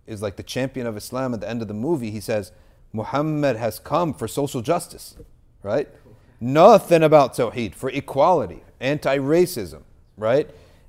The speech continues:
Uh, where is Tawheed? So, uh, the, the liberal Muslim does take on the, um, uh, uh, they do take on a, a set of priorities. All those priorities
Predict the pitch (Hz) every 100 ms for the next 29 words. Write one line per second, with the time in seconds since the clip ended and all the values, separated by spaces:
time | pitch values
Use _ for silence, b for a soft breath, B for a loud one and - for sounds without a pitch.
0 | - 113 110 101 - 92 143 208 - 165
1 | - 226 175 - _ _ _ _ b b
2 | b - - 131 120 113 - - 117 110
3 | 104 110 123 113 143 202 226 190 175 -
4 | 156 135 131 147 - 120 117 117 113 113
5 | - 98 101 95 92 85 50 78 - _
6 | _ _ _ _ _ _ _ _ _ _
7 | b b b b b - 98 85 - 92
8 | 80 - 104 107 101 127 123 139 - 117
9 | 107 101 104 - _ _ _ - 107 98
10 | 104 - 110 98 110 101 110 92 85 -
11 | _ 113 127 135 131 127 123 - - 104
12 | 104 131 110 82 80 - -